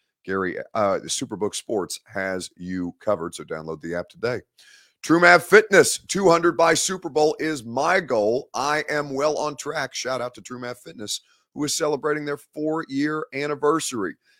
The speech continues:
Sign up for your first workout free as a Middle Tennessee resident at true math fitness dot com. And Two Rivers Ford, twenty twenty-three model year Fords available right now at the dealership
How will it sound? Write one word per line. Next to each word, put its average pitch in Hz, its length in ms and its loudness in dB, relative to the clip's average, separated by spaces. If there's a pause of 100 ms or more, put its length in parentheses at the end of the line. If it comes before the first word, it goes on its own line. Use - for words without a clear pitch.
Sign 117 240 -4
up - 160 -4
for 110 140 -2
your 147 420 4
first 131 380 -4
workout 127 440 0
free 196 380 -6
as 90 140 -4
a 92 40 -8
Middle 85 200 -8
Tennessee 85 360 -8
resident 95 460 -8 (420)
at 104 140 -8
true 123 160 -6
math 120 220 -4
fitness 98 340 -6
dot 110 260 -2
com. 139 360 -2 (400)
And 147 240 4
Two 156 200 2
Rivers 147 320 2
Ford, 151 520 0 (840)
twenty 151 280 0
twenty-three 131 520 -2
model 135 400 2
year 123 160 -2
Fords 107 380 -4
available 127 480 -2
right 143 320 4
now 104 320 -4
at 104 160 -10
the 90 60 -20
dealership 92 480 -10